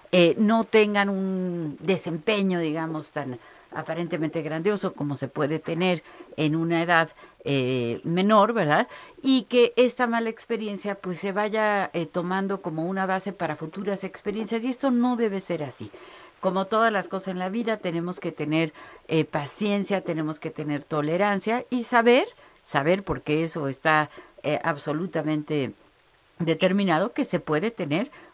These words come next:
una vida sexual tan plena, tan plena como la que se puede tener es, en edades más tempranas. Es más, hay algunos factores que pueden llevar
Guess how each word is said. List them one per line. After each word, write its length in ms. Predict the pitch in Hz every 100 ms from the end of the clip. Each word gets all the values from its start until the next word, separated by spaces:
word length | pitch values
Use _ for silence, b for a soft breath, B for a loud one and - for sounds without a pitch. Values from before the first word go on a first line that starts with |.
| -
una 260 | 175 175
vida 240 | 151 147 156
sexual 400 | 147 - 147 127 _
tan 200 | 214 226
plena, 420 | 170 165 160 202 -
tan 200 | 214 240
plena 300 | 190 165 180
como 260 | - 143 131
la 140 | 123
que 120 | -
se 140 | 120 -
puede 280 | 131 139 131
tener 360 | 120 117 123 B B B B
es, 180 | 147 147 -
en 160 | 151
edades 380 | 135 143 147 156
más 160 | 147 -
tempranas. 520 | 208 262 247 151 -
Es 160 | 190 180
más, 300 | 185 151 - -
hay 240 | 185 202
algunos 460 | 185 202 269 403 359
factores 500 | 254 - 233 277 -
que 160 | 160
pueden 320 | - 156 170 170
llevar 280 | 131 175